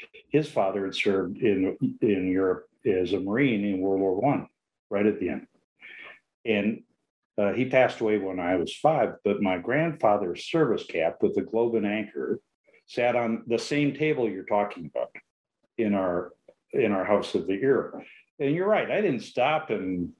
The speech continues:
genuflect to it or necessarily,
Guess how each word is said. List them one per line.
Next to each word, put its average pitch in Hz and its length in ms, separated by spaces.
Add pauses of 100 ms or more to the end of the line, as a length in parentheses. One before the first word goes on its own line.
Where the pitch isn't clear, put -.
(160)
genuflect 127 680
to 120 120 (100)
it 135 100 (160)
or 92 340 (840)
necessarily, 120 960